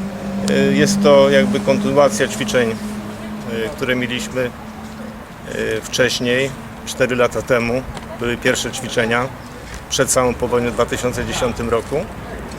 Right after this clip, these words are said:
Teraz powtarzamy, z tym, że w tej chwili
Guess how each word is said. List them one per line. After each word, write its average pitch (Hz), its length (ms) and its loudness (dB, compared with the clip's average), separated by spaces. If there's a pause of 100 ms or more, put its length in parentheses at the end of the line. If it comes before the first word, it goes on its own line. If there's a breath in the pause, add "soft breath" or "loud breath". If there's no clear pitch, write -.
(460)
Teraz 127 380 6 (200)
powtarzamy, 131 600 2
z - 80 -6
tym, 151 200 4
że 135 200 4
w - 80 -4
tej 147 220 2
chwili 143 360 -2